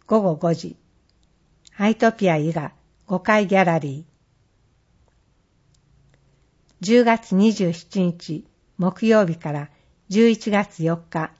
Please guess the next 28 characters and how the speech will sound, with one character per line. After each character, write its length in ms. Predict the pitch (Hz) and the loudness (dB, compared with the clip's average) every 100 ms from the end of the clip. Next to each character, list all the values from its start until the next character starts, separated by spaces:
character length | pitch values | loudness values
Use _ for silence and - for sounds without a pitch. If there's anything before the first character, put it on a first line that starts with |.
| _ | _
金 260 | 196 202 | 0 2
曜 240 | 202 175 160 | 4 2 0
日。 140 | 147 - _ _ _ _ _ _ _ | -6 -16 _ _ _ _ _ _ _
本 240 | - 214 | 0 0
庁 260 | 208 214 185 | 2 0 0
舎 320 | - 160 156 _ _ 190 | -2 -10 -12 _ _ -10
一 120 | 170 | -10
階 360 | - 220 202 - | -2 0 0 -4
市 200 | - 220 | 0 2
民 240 | 220 208 | 2 0
ス 140 | - | -6
ペ 180 | - 160 | -4 -4
ー 40 | 143 | -4
ス。 300 | - - _ _ _ _ _ _ _ _ _ _ _ _ _ _ _ _ _ _ _ _ _ _ _ _ _ _ _ _ _ _ _ _ _ _ _ _ _ _ | -14 -20 _ _ _ _ _ _ _ _ _ _ _ _ _ _ _ _ _ _ _ _ _ _ _ _ _ _ _ _ _ _ _ _ _ _ _ _ _ _
第 320 | 220 220 170 - | 0 2 0 -8
十 240 | 185 220 226 | -2 0 0
八 320 | 208 202 - | -2 -4 -8
回 320 | 175 156 160 _ - | -6 -6 -10 _ -12
絵 100 | 170 | -6
手 180 | 190 208 | -2 0
紙 240 | 196 185 | 2 0
展。 360 | 175 151 139 165 _ _ _ _ _ _ - | -2 -8 -10 -12 _ _ _ _ _ _ 0
背 180 | 240 233 | 0 0
景 280 | 180 160 | -2 -2
芭 120 | 147 151 | -2 -8
蕉 280 | - 185 175 | -2 0 0
さ 240 | - 151 | -2 -6
ん。 100 | 143 | -6